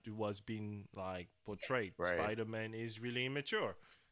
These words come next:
Speaker 1: And Tony Stark had to be like, sometimes I felt like Tony should have grabbed the belt and be like, <laughs> "Listen, boy, <laughs> let me,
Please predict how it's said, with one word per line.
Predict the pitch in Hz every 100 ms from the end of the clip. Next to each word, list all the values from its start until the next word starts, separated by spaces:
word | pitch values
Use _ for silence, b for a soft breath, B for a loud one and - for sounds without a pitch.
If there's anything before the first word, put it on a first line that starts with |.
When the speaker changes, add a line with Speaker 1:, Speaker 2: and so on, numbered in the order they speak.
| b
Speaker 1:
And | - 113 113 113 110
Tony | - 143 147
Stark | 143 151 151
had | 151 147
to | 147
be | 131 147
like, | 143 131 120 -
sometimes | 175 170 165 151
I | 156
felt | 147 165
like | 143 -
Tony | 165 160
should | - 156
have | 143
grabbed | 139 151 147
the |
belt | 143 160 214 170 -
and | 127
be | 156
like, | 143 131 - -
<laughs> | - - - - 330 - - - - - -
"Listen, | - 277 - 208
boy, | 196 220 269 294
<laughs> |
let | 175
me, | 240